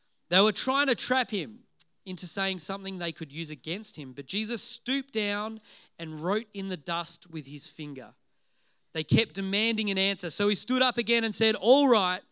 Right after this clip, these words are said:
but let the one who has never sinned throw the first stone." Then he stooped down again and wrote in the dust. When the accusers heard this,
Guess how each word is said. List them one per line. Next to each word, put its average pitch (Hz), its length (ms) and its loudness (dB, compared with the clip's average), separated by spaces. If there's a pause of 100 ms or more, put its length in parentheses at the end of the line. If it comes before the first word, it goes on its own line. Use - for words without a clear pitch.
(560)
but 185 100 -4
let 208 200 2
the 214 60 2
one 220 440 -2
who 220 180 2
has 165 180 0
never 196 400 0
sinned 170 640 -2 (220)
throw 185 380 -2
the 160 120 -2
first - 500 -4
stone." 143 440 -10 (640)
Then 165 160 -6
he 175 100 -4
stooped 208 420 -6
down 226 240 -2
again 160 400 -6 (260)
and 143 200 -8
wrote 156 300 -6 (140)
in 151 160 -10
the 143 80 -8
dust. 127 540 -14 (520)
When 180 160 -2
the 202 140 0
accusers 254 640 0
heard 247 400 4
this, 247 340 0